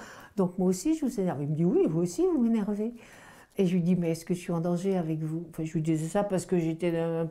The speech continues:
protégée avec mon, mon gros bouton rouge sur lequel je pouvais app-, appeler tout de suite. Et je lui dis, est-ce que je serai en danger avec vous ? Il m'a dit, pas du tout. Alors, je n'étais pas déçue, le, le terme est impropre,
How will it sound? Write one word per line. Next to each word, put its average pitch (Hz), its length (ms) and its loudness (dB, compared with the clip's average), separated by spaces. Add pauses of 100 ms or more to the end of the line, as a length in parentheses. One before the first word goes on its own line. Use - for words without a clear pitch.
protégée 170 460 0
avec 160 300 0
mon, 165 220 0 (360)
mon 185 140 4
gros 202 180 4
bouton 190 360 4
rouge 202 240 2
sur 185 180 -6
lequel 180 260 -2
je 180 120 2
pouvais 180 380 -4
app-, 175 180 -6 (180)
appeler 185 300 -4
tout - 140 -18
de - 40 -20
suite. 285 320 -8 (680)
Et 185 80 -2
je 208 100 -4
lui 190 60 0
dis, 196 200 2
est-ce 180 160 2
que 196 120 0
je 185 80 -2
serai - 180 -4
en 180 80 4
danger 170 380 0
avec 156 240 -2
vous ? 131 260 -14
Il 156 100 -6
m'a 147 120 0
dit, 160 120 -4
pas 160 160 -6
du 202 160 -6
tout. - 140 -18 (960)
Alors, 143 320 -4 (1200)
je 185 160 0
n'étais 156 160 2
pas 131 180 -2
déçue, 175 640 2 (420)
le, 127 220 0 (100)
le 185 100 2
terme 175 300 2
est 180 140 -2
impropre, 185 500 -4